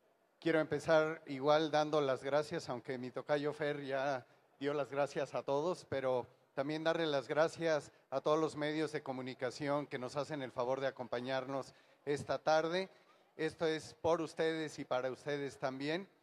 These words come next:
Y continuando con los agradecimientos, desde luego a Plaza Patria por recibirnos en estas instalaciones con este montaje espectacular para el tipo de evento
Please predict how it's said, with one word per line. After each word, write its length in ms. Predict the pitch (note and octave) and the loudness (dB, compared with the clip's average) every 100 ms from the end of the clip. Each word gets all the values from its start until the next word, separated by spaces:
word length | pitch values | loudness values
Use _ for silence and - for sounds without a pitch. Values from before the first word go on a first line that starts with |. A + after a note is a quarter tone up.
| _ _ _ _ - | _ _ _ _ -6
Y 560 | D#3+ D3+ D3+ D3+ D3 D3 C#3+ _ _ - _ _ | 0 2 2 0 -2 -4 -10 _ _ -20 _ _
continuando 520 | D#3+ C#3+ D3+ E3+ F3+ | -4 -2 0 2 2
con 140 | E3+ D#3 | 0 0
los 180 | D3 | 0
agradecimientos, 880 | D#3 C#3+ C#3+ C#3 D3+ D3 E3 E3 F3 | -2 0 0 -2 -4 -4 -4 -2 -4
desde 260 | C#3 C3 C3+ | -2 -4 -2
luego 380 | C3+ D3+ D3+ C#3+ | -2 2 2 4
a 220 | C3+ B2+ | 2 0
Plaza 320 | D3 C#3+ D3+ - | 0 0 -2 0
Patria 320 | D3 D#3+ C#3+ | 0 0 -2
por 140 | C3 | -2
recibirnos 680 | B2 A#2 C3 C#3 D3 C#3+ C3 - _ _ | -4 -6 -6 -6 -2 -2 -4 -12 _ _
en 140 | C3+ C#3+ | -6 -6
estas 340 | D3 F3 C3 | -4 -4 -4
instalaciones 800 | C3+ - C3+ C3 A#2+ D3+ D3+ C#3+ | -8 -4 -2 -2 -2 -2 -4 -6
con 200 | C#3+ C3+ | -6 -6
este 200 | C3+ D#3 | -6 -6
montaje 640 | C3+ A#2+ - - D3+ C3 - - - | -6 -4 -6 -2 -4 -4 -8 -14 -4
espectacular 1040 | D3 - C#3+ - - B2+ C#3 C#3 D3+ F3+ - - _ - | -4 -2 -6 -4 -6 -4 -2 2 2 0 -10 -20 _ -2
para 180 | C#3 C#3+ | 0 0
el 100 | C#3 | -2
tipo 280 | D#3+ E3+ | -2 2
de 80 | D#3+ | 2
evento 580 | C#3+ D#3+ D#3+ F3+ F3 D#3+ | 2 -2 0 2 2 2